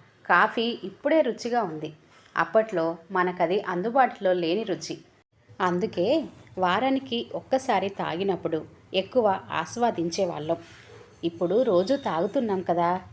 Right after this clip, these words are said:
అందుకే అంత రుచిగా అనిపించటం లేదు. అయినా జరిగిపోయిన రోజులు ఎంతో మధురంగా ఉంటాయి. కొంతకాలం గడిచిన తర్వాత ఈ రోజులు కూడా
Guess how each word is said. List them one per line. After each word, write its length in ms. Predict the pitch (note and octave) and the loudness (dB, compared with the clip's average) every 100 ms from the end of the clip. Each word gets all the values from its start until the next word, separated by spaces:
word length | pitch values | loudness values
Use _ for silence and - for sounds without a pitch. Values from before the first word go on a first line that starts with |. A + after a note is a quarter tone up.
| - - | -20 -10
అందుకే 500 | E3 D#3+ F3+ F#3+ F3+ - - - | -6 -4 -4 -2 -2 -4 -16 -4
అంత 240 | E3 F3+ | -2 0
రుచిగా 420 | G3 F3 F3+ A#3 G#3+ | 0 0 0 0 0
అనిపించటం 680 | E3+ D#3+ A3 G#3 G3+ F3+ | 0 -4 -4 -2 0 2
లేదు. 240 | D#3 D#3+ D#3+ - - - - E3+ | 0 -2 -4 -8 -20 -20 -6 0
అయినా 440 | E3+ F#3 F#3+ D4 - - | 0 2 0 -2 -8 2
జరిగిపోయిన 640 | G3 E3+ A3+ A#3 A3 F#3+ | 4 4 2 0 2 4
రోజులు 540 | F#3 F3 F#3+ F3+ E3+ | 4 2 2 0 0
ఎంతో 420 | F3 F3 F3+ F3+ B3 | 2 0 2 2 2
మధురంగా 580 | G3+ D#3+ G3 A3 A3 G#3+ | 2 0 0 2 2 2
ఉంటాయి. 500 | E3 E3 E3+ D#3+ - - - - - | 0 0 0 -2 -8 -20 -20 -20 -2
కొంతకాలం 680 | F#3+ E3+ G#3 G3 E3+ G#3+ A#3+ | 0 2 0 2 0 0 0
గడిచిన 420 | F3+ E3+ - G3 | 2 2 0 -2
తర్వాత 540 | F#3+ E3 D#3+ D#3+ C#4 F4+ - - - | 0 0 -2 0 0 -2 -8 -20 -4
ఈ 120 | F#3+ | 0
రోజులు 360 | F3 E3+ A3+ A#3+ | 2 2 2 -2
కూడా 400 | F#3+ F3 E3+ | -2 0 0